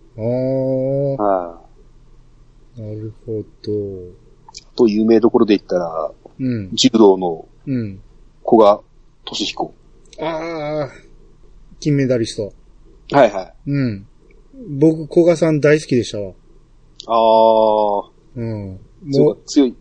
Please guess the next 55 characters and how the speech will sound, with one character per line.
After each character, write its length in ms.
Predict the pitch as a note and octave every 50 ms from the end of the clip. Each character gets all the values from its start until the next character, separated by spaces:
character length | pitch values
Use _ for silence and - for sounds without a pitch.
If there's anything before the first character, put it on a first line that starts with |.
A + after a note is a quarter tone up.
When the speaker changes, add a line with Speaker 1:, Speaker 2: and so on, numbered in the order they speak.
| _ _ -
Speaker 2:
は 300 | - B2 A#2 G#2+ F#2+ - -
い。 40 | -
Speaker 1:
強 160 | D#3+ D#3 C#3
い 20 | A#2+
で 40 |
す 140 | G#2+ C3 D3
ね。 60 | C#3+
ぼ-、 180 | C3+ C#3+ F3 G3 G3
僕 280 | D3+ D#3+ D#3+ - C4
ら 100 | B3 A3
の 120 | E3 C#3 A2+
世 120 | - C#3+
代 200 | C3 C3+ C3 B2+
か 120 | - C#3 B2
ら 120 | A#2+ A2
し 100 | - -
た 100 | - A#2
ら、 160 | A2 A2 A2
柔 300 | G#2 G#2+ C#3 F#3 G3 F#3
道 200 | D3+ C#3 B2+ A#2
イ 80 | A2+ G#2+
コ 140 | - D3 C#3+
ー 40 |
ル 60 | - -
古 200 | - - C#3 C3+
賀 120 | C3+ C3+
み 100 | B2 B2
た 100 | - G#2+
い 20 | G2
な 60 | F#2
感 160 | - G#2 G2+
じ 80 | G2 G2
で 60 | F#2+
し 80 | - -
た 60 | G2
か 60 | F#2+
ら 100 | F#2+ G2
ね。 140 | F#2+ F2+ - _ _ _ _
Speaker 2:
そ 240 | - - B3+ G#3+ C#3+
う 40 |
で 60 | F#2+ -
す 100 | - F#3+
ね。 160 | G3 F3+ - _ _ -
Speaker 1:
う 40 | B2+
ん。 360 | B2 B2 A#2+ A2+ G#2+ G#2 G#2+
も 80 | A#2+ B2
う 40 |
一 100 | B2+ C#3
本 280 | - - F3+ F3+ E3+ D#3+
背 120 | D3 D#3+
負 120 | D3 B2 A2+
い 40 | G2+
が 120 | G#2 F#2+
も 300 | F#2+ F#2+ F#2+ F#2+ F#2
う、 40 | F2+